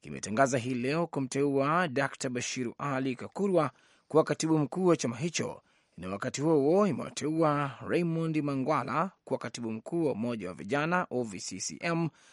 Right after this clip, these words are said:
na Queen Mlozi kuwa katibu mkuu wa Umoja wa Wanawake Tanzania, U W T, na Erasto Sima kuwa katibu mkuu wa Jumuiya ya Wazazi ya chama hicho.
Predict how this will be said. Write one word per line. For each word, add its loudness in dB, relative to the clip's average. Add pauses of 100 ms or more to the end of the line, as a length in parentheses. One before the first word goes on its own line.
(320)
na 0
Queen 0
Mlozi 0 (280)
kuwa 0
katibu -2
mkuu -2
wa 2
Umoja 0
wa 0
Wanawake 0
Tanzania, -2 (240)
U -4
W -4
T, -2 (460)
na -10
Erasto 0
Sima 4 (340)
kuwa 0
katibu -2
mkuu -2
wa 4
Jumuiya 0
ya 0
Wazazi 0
ya -4
chama -10
hicho. -8